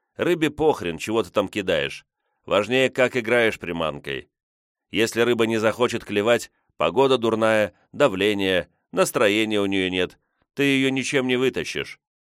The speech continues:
А если взяла, значит, всё хорошо. В неподходящую погоду, как сказал фронтовик, он бы и глядеть на воду не стал,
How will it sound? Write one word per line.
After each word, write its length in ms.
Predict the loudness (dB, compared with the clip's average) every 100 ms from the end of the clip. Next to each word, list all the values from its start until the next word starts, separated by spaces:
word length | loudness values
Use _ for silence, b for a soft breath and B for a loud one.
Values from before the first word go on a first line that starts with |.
| _ _
А 160 | -4 0
если 280 | 2 2 -2
взяла, 500 | -2 -4 0 0 -2 _ _ _ -18
значит, 440 | -4 0 2 0
всё 160 | 0 0
хорошо. 560 | 0 0 0 -2 -4 -6 _ _ _ _ _ _ _ _ -18
В 80 | -8
неподходящую 760 | 0 0 2 2 2 2 0
погоду, 540 | 0 0 2 0 0 -6 -4
как 160 | -4
сказал 320 | -2 0 0
фронтовик, 640 | 0 -4 -2 -2 -2 -6 -14 _ _ _
он 220 | -4 -2 2
бы 140 | 2
и 40 |
глядеть 440 | 2 0 4 4 4
на 120 | 2
воду 220 | 2 0
не 140 | -2 -6
стал, 360 | -4 -6 -6